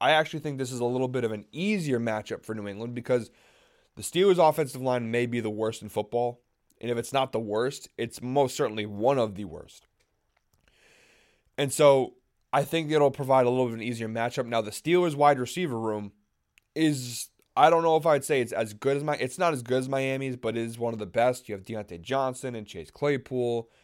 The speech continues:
Ju-, rookie George Pickens. I mean, you, this is a solid receiving core in Pittsburgh. So, it's not going to be easy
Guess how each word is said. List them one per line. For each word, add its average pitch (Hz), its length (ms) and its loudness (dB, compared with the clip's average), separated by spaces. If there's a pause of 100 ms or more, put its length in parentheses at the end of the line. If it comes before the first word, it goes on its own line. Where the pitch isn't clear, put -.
(180)
Ju-, - 160 -8
rookie 123 280 -4
George 110 340 -6
Pickens. 123 580 -4 (320)
I - 80 -6
mean, 143 240 -2
you, 180 140 -6
this 180 160 0
is 160 100 -6
a 131 60 -2
solid 117 400 2
receiving 110 480 -8
core 92 280 -8
in 87 80 -12
Pittsburgh. 80 480 -14 (420)
So, 110 420 0 (160)
it's 127 240 -2
not 123 340 -4
going 120 280 -2
to 117 100 -12
be 104 120 -10
easy 113 480 -8